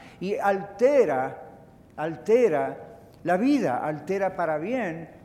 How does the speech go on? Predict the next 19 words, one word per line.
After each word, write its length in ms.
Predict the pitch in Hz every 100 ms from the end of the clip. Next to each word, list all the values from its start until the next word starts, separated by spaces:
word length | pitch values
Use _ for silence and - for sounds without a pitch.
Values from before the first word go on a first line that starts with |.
| -
todo 260 | 196 202 202
lo 200 | 190 185
que 100 | 180
encuentra 720 | 170 - 214 202 190 180 -
en 140 | 202
su, 160 | - 208
a 160 | - 190
su 160 | 226
paso. 440 | 240 254 - 165 151 - - - - - - -
El 120 | 175
Evangelio 840 | 190 196 - 240 233 226 214 - -
sigue 520 | - - 247 254 285
transformando 920 | 214 208 196 - 180 180 180 165 165
también 420 | 156 151 156 180
a 100 | 170
la 120 | 151 139
iglesia 720 | 127 226 220 - 165 123 -
como 320 | 156 156 151
cuerpo. 800 | - 170 170 160 - 127 113